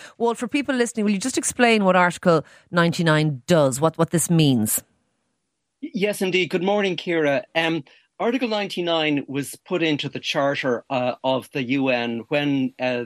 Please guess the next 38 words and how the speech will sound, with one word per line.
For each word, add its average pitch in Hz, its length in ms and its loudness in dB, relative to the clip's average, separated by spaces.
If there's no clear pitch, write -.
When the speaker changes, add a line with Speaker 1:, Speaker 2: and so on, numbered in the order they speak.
Speaker 2:
the 131 100 -4
organisation 123 800 -2
was 110 180 -6
being 113 260 -2
set 120 300 -2
up, 117 220 0
set 135 200 0
up 123 140 -2
in 120 100 2
nineteen 120 380 2
forty-five, 110 800 0
coming 120 240 0
out 110 120 0
of 110 60 -8
the 113 100 2
ashes 113 360 0
of 85 60 -16
the 98 60 -14
Second 139 360 0
World 117 240 2
War. 117 320 4
And 165 140 4
it 143 140 -2
very 202 400 2
clearly 160 520 2
gives 120 480 -2
a 127 140 0
power 127 680 2
to 147 120 2
the 123 120 -2
Secretary 139 520 -2
General. 123 640 2
Um, 117 420 0
the 143 180 -2
Secretary 175 340 2
General 143 260 2
isn't 143 220 0
just 143 320 0